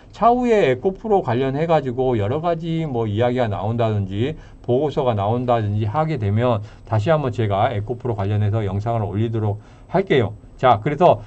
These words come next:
제 영상을 계속적으로 보고 싶으신 분들은 뭐 구독과 좋아요, 알림 설정까지 해주시면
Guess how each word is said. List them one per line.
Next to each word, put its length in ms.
제 160
영상을 640
계속적으로 760
보고 260
싶으신 460
분들은 640
뭐 160
구독과 380
좋아요, 340
알림 240
설정까지 500
해주시면 920